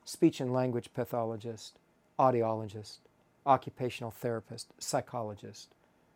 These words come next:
doctors, psychiatrists are beginning to understand that the role of the auditory mechanism is so important.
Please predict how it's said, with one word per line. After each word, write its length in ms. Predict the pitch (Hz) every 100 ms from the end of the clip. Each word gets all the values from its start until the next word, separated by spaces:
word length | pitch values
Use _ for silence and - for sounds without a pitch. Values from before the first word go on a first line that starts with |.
| - 165
doctors, 640 | 123 101 - 101 127 - - _ _ _ _ _ _
psychiatrists 1000 | - 143 117 - - 117 120 - 135 - _ _ _ _ _ _ _ _ _ _ _ _ _ _ -
are 100 | 156
beginning 400 | 160 180 208 208
to 120 | 190
understand 680 | 175 160 143 - 165 160 147
that 120 | 127
the 80 | 127
role 480 | 120 151 196 247 226
of 140 | 156
the 180 | 143 135
auditory 520 | 151 160 170 - 156 143
mechanism 680 | 139 143 135 123 107 107 101 _ _ _ _ _ -
is 120 | 147
so 220 | - 175
important. 440 | 151 - 117 -